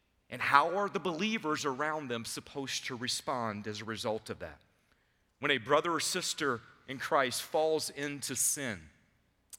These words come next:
they're already beaten up, they're already weary, they're already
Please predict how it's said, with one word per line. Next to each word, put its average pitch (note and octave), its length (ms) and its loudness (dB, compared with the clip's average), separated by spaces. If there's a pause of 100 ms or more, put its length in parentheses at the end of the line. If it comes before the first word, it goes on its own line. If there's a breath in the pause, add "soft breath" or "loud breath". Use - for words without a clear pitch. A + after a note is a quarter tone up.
(200)
they're B2+ 180 4
already E3+ 280 6
beaten B2+ 420 -4
up, A#2 180 2
they're B2 160 0
already E3+ 320 6
weary, B2+ 460 0
they're B2+ 260 0
already D#3 480 2